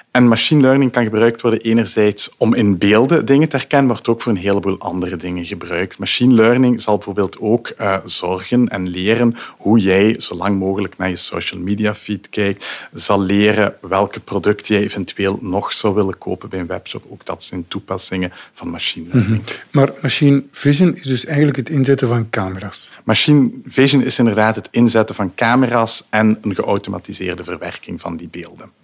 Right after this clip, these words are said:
Speaker 2: Ja, dus beelden registreren en daar iets mee gaan doen.
Speaker 1: Ja.
Speaker 2: Ja. Zijn dat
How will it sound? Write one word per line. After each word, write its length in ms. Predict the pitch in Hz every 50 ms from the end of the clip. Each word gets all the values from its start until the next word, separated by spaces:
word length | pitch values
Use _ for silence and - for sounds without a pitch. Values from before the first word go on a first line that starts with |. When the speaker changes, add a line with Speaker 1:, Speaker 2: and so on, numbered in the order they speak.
| _
Speaker 2:
Ja, 200 | - 117 98 - - - -
dus 260 | - 117 107 110 107
beelden 640 | 113 127 127 131 139 131 127 135 135 135 135 147 165
registreren 720 | 143 127 131 120 120 110 - - 120 123 127 131 135 156
en 140 | 143 120 117
daar 260 | 110 120 117 123 -
iets 260 | - 190 127 117 -
mee 180 | - 123 120 110
gaan 180 | 107 113 110
doen. 220 | 107 104 101 98 92 -
Speaker 1:
Ja. 140 | 92 - - - - - - -
Speaker 2:
Ja. 140 | - 95 - - - - -
Zijn 220 | - - 139 143
dat 220 | 135 139 - -